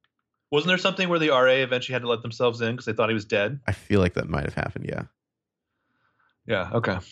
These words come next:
Speaker 2: Anyways, meanwhile, Caitlin is leaving a very sad-ass voicemail for Jeremy, uh, from her Toyota Corolla. She sits
Speaker 1: It's the
Speaker 2: and cries in.
Speaker 1: ultimate, it's the ultimate sporty car for driving out to the, the woods and just crying into a voicemail.
Speaker 2: Uh-huh. Caitlin on the phone says, "Hey, Jeremy,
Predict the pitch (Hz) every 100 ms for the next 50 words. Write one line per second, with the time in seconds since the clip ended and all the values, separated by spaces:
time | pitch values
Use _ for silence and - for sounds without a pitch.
0 | - 90 90 76 - - _ 113 113 82
1 | - - 113 95 85 85 - _ _ _
2 | - 110 98 95 104 95 - 95 87 87
3 | - 85 85 - 71 69 73 - 85 73
4 | 76 67 117 - _ _ - - - -
5 | 98 92 - 92 87 82 - 67 71 57
6 | 143 151 - - - - 160 190 - 214
7 | 208 160 - _ _ _ _ _ - 139
8 | _ _ _ _ _ _ _ _ - -
9 | 240 254 208 - 170 151 143 127 98 117
10 | 113 113 101 110 101 101 104 104 95 92
11 | 95 - - 98 90 87 87 87 92 98
12 | - - 113 110 139 - _ _ _ _
13 | - 87 92 90 87 87 95 95 104 -
14 | 156 - 107 107 107